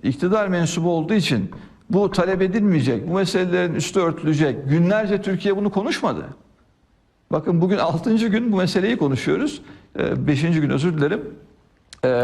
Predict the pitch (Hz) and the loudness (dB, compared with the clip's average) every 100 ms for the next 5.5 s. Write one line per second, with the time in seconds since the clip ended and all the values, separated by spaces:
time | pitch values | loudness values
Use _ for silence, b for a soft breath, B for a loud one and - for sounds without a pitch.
0 | 120 120 - 180 285 233 156 - 175 269 | 2 0 0 0 0 0 -2 -2 -2 -2
1 | - 226 220 202 208 202 190 160 110 107 | 0 0 0 -2 0 0 2 2 0 -2
2 | - 117 - 143 - B B B - 269 | -2 -4 -4 -14 -18 B B B -2 0
3 | 285 160 - 117 - - - - 110 - | 0 -2 -2 -4 -4 -4 -2 -2 -6 -2
4 | 202 220 202 226 233 180 202 214 - 160 | 0 0 0 0 2 2 2 2 2 0
5 | 165 139 143 123 - | 0 0 0 -2 -6